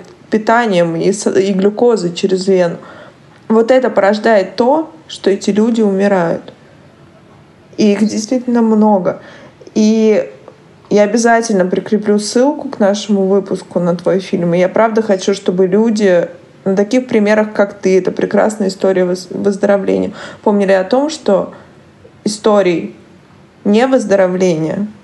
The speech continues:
с не таким прекрасным концом очень много. И искали все способы, если это не индивидуальная терапия, это правда требует определенных затрат. Есть групповые терапии, есть различные ресурсы.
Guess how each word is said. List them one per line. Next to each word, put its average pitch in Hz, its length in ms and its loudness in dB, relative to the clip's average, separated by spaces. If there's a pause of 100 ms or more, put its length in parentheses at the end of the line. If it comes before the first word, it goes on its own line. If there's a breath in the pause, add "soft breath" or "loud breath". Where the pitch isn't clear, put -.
(240)
с - 140 -10
не 196 100 2
таким 196 320 0
прекрасным 190 560 -2
концом 185 520 -6 (220)
очень 220 340 0
много. 196 500 0 (580 loud breath)
И 214 200 4
искали 247 400 2
все 220 340 0
способы, 220 720 0
если 208 420 0
это 214 200 0
не 214 160 4
индивидуальная 202 640 2
терапия, 180 560 2
это 185 160 0
правда 202 360 0
требует 185 460 0
определенных 180 840 -2 (140)
затрат. 190 640 0 (300 loud breath)
Есть 202 160 0
групповые 214 420 2
терапии, 190 580 -2
есть 202 360 -2
различные 208 580 0
ресурсы. 196 720 -2